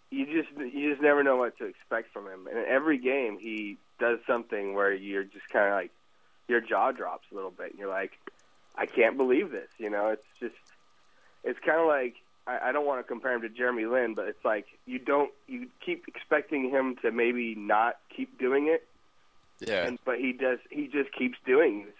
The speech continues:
Speaker 1: same thing every game, you know? And it's like, people keep expecting him to maybe not, maybe fail, and yet every game he does something that just, you know,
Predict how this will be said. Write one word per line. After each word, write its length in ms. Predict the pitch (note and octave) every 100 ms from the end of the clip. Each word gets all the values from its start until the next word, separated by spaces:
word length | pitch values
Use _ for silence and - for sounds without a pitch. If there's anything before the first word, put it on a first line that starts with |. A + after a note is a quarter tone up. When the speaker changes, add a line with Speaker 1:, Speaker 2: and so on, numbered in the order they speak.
| A#2+
Speaker 1:
same 160 | A#2+
thing 240 | C#3 D3 G#2
every 220 | G#2+ G#2+
game, 280 | A#2 C3+ G#2
you 60 |
know? 200 | G2+ G2+
And 100 | G#2+ G2+
it's 140 | -
like, 180 | G#2+ F#2+ _ _ _ _ _ _ _ _ -
people 280 | C3+ B2+ A#2
keep 340 | - C3+ -
expecting 640 | A2+ - - D3 - B2
him 180 | A#2 G#2+ -
to 240 | G#2 G2 _ - _ _ _ _ _ -
maybe 320 | A2+ A2+ A2
not, 300 | G#2 G#2 - _ _ -
maybe 240 | A#2 A#2+ - B2
fail, 440 | C#3+ A#2 G2 A2 _ _ A#2+
and 140 | A2+
yet 200 | A#2 - - -
every 260 | A2+ B2+
game 300 | A#2+ C3 A#2
he 80 | G#2
does 240 | G#2 G#2+ G#2
something 420 | A#2+ A2+ A#2 A2 - G#2+
that 180 | G2+
just, 180 | G#2+ G2+ - - - _ _ _ - _ _ -
you 120 | A2+
know, 280 | F#2+ F#2